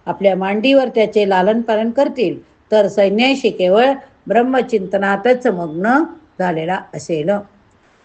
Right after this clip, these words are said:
गृहस्थ आश्रमात ही गोष्ट लक्षात ठेवली पाहिजे की स्त्री काम उपभोगाचे नव्हे तर धर्माचे साधन आहे.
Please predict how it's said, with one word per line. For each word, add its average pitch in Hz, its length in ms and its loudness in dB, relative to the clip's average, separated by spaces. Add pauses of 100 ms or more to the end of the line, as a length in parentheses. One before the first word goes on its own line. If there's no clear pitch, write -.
(160)
गृहस्थ 285 360 4
आश्रमात 269 500 0
ही 285 120 0
गोष्ट 254 280 -2
लक्षात 240 320 -2
ठेवली 214 280 -2
पाहिजे 196 320 -2
की 233 260 -2 (340)
स्त्री 277 360 2 (300)
काम 233 320 0
उपभोगाचे 190 640 -2
नव्हे 208 420 2
तर - 360 -6
धर्माचे 214 600 2
साधन 170 420 -4
आहे. 180 200 -8